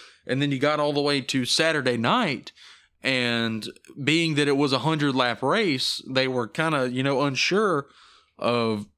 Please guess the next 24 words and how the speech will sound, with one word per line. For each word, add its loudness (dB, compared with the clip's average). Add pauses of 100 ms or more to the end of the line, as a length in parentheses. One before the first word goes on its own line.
just 0
how 2
long 0
this 0
thing 0
would 2
hold 0
moisture. 0
And 0
you 0
got 0
into -2
that -2
hundred -2
lap -2
feature, 0 (600)
and 0
the 0
first -2
twenty-five 0 (100)
to, 0 (180)
uh, -8 (120)
I'll -2
say 2